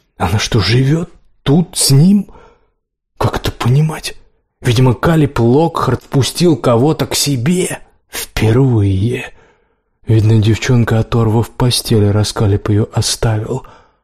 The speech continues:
А вот это очень интересно. Я знал нескольких бывших Калиба, которые на него до сих пор вешались, и не имел ровным счетом ничего против того, чтобы развлечься с этой девочкой.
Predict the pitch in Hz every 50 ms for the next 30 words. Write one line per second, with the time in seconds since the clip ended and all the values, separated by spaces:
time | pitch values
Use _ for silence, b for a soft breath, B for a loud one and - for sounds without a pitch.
0 | _ _ _ - 117 120 123 127 131 131 - - 143 143 143 - 151 143 - -
1 | _ 143 127 127 117 - - 135 135 135 139 139 135 - - 147 147 139 127 117
2 | 113 104 - - 135 131 - B B B B B B B - 120 117 123 117 131
3 | 135 135 127 131 135 120 - - 127 - - 135 123 131 139 110 - - 120 -
4 | - - 143 135 139 127 123 117 131 117 131 127 123 123 131 135 127 123 120 -
5 | - 139 - - - 135 117 113 127 131 117 - 131 120 113 101 B B B B
6 | B B B 123 117 123 131 131 135 135 139 131 135 123 131 123 - - 131 120
7 | 127 123 - - 139 - 139 156 156 - - - - 120 127 143 139 - 143 131
8 | 123 127 127 127 160 160 - - 131 117 - 135 120 - 127 120 123 143 139 127
9 | 110 - - - -